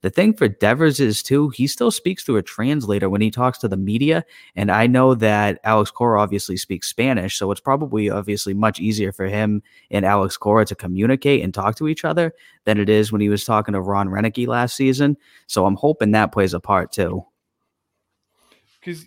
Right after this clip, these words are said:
Speaker 2: yeah, like, like, I'm looking at J D Martinez's stats, and obviously, I mean, he cut his teeth with the Tigers, and I know he's always been
Speaker 1: Mm-hmm.
Speaker 2: a three hundred hitter, so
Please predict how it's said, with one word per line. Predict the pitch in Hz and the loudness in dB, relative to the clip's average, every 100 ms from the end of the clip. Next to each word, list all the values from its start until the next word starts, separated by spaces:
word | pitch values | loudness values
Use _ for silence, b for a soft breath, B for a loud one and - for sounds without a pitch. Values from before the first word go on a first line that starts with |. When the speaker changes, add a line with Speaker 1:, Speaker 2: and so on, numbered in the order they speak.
| - | -4
Speaker 2:
yeah, | 196 180 | 0 0
like, | 185 196 196 _ | -2 -6 -8 _
like, | 185 214 | -6 -4
I'm | 247 | -4
looking | 285 | -4
at | 262 170 | -6 -4
J | 185 | -6
D | 185 | -4
Martinez's | 165 143 160 151 127 - | -6 -8 -10 -10 -12 -14
stats, | - 120 98 _ - - _ _ _ | -12 -12 -14 _ -20 -20 _ _ _
and | 147 151 147 139 131 127 _ _ _ _ _ _ _ _ _ _ _ | -8 -6 -6 -6 -10 -12 _ _ _ _ _ _ _ _ _ _ _
obviously, | 170 202 202 - 170 | -8 -6 -6 -6 -6
I | 160 | -6
mean, | 156 | -6
he | 175 | -8
cut | 180 160 | -6 -8
his | 135 | -8
teeth | - 147 135 | -14 -16 -16
with | |
the | 123 | -16
Tigers, | 151 147 147 147 | -10 -8 -8 -4
and | 170 | -4
I | |
know | 180 214 233 | -2 -2 -2
he's | 233 180 | -2 -2
always | 180 180 | -2 -2
been | 143 120 | 2 4
Speaker 1:
Mm-hmm. | 117 | 4
Speaker 2:
a | |
three | 107 | 2
hundred | 151 143 123 | -2 -8 -10
hitter, | 117 98 - | -12 -12 -16
so | - 127 113 | -10 -8 -10